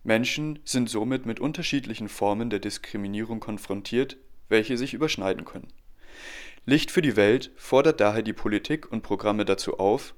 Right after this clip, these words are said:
Rücksicht auf die komplexe und vielfältige Lebensweise zu nehmen und intersektionelle Arbeit zu leisten. In dem Factsheet wird infolgedessen auf konkrete Beispiele der Intersektionalität eingegangen.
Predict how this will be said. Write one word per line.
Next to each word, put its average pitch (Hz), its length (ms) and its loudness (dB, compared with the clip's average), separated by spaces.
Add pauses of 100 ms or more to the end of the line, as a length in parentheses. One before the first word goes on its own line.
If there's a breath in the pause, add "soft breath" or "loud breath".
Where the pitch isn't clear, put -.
(120)
Rücksicht 143 500 -2
auf - 140 -2
die 101 80 -4
komplexe 107 640 -2
und - 200 -8
vielfältige 117 600 -2
Lebensweise 98 680 0
zu - 160 -4
nehmen 98 440 -2
und 123 220 -4
intersektionelle 101 880 -2
Arbeit 90 300 2
zu - 100 0
leisten. 92 480 2 (1400 loud breath)
In 135 120 6
dem 131 160 6
Factsheet 131 640 -2
wird 113 240 2
infolgedessen 104 760 2
auf - 200 0
konkrete 123 420 0
Beispiele 117 540 2
der - 120 0
Intersektionalität 101 1120 -2
eingegangen. - 600 -2